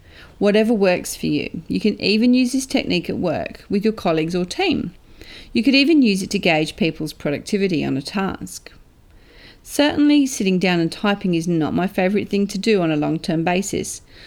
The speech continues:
but working for twenty-five minutes at a time, then having a stretch, putting a song on, having a bit of a dance does work. How do you think this book was written? Yep, in twenty-five minute chunks. True that. What are you waiting for? Grab that clock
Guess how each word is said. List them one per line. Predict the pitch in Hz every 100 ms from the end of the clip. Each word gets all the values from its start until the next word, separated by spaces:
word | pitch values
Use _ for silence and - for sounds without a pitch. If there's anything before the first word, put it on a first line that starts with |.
| - -
but | 220
working | 220 226 226 285
for | 302
twenty-five | - 247 240 233 208
minutes | 196 165 -
at | 170
a | 165
time, | - 240 185 - - -
then | 185 180
having | 175 170 156
a | 160
stretch, | - 220 226 -
putting | - 156 147
a |
song | 160 220 208
on, | 208 202 202 196 - - -
having | 208 180 165
a |
bit | 156
of | 151
a | 151
dance | 151 214 208 214
does | - 277 262
work. | 240 277 - - - - - -
How | 208
do | 220
you | 285
think | 233
this | - 180
book | 175 175
was | 214 196
written? | 165 185 196 120 143 - - -
Yep, | 202 254 - - -
in | 165
twenty-five | - 160 185 208 208
minute | 202 208
chunks. | - 123 - - - - - -
True | - 202
that. | 160 170 220 - - - - - - - - -
What | - 233
are |
you | 247
waiting | 208 202 226 233
for? | - 156 - 180 - -
Grab | 185 175 185
that | 233 240
clock | - 170 170